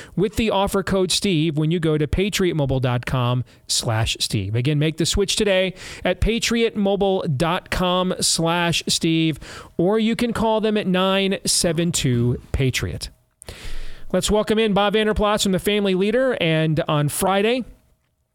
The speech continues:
they had their thank-, Thanksgiving Family Forum. Three of the Republican presidential candidates were there. This will probably be the largest gathering of, uh, of Iowa caucus voters, uh, at least one of them,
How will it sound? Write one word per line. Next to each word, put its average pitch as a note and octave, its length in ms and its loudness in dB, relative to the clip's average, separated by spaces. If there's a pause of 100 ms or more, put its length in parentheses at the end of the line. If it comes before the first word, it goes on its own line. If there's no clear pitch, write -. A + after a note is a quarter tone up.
(140)
they F3 100 2
had D3+ 120 0
their C#3 100 0
thank-, E3+ 280 -2
Thanksgiving F3+ 600 0
Family E3+ 420 0
Forum. G3 540 0
Three E3+ 320 0
of D3+ 100 0
the D3+ 260 0 (260)
Republican D3+ 480 0
presidential D3 520 0
candidates C#3+ 520 -2
were C3 160 0
there. G#3+ 380 2 (380)
This - 160 0
will C#3 60 0
probably E3+ 340 0
be D#3 180 2
the C#3+ 360 0
largest D3+ 600 0
gathering D#3 600 0
of, C3+ 280 -2
uh, B2+ 300 0 (200)
of B2 240 -2
Iowa D3 540 0
caucus D3+ 500 0
voters, D#3 540 0 (440)
uh, D3+ 140 0
at D#3+ 160 0
least F#3+ 220 0
one F#3 140 2
of D3+ 60 0
them, C#3 260 0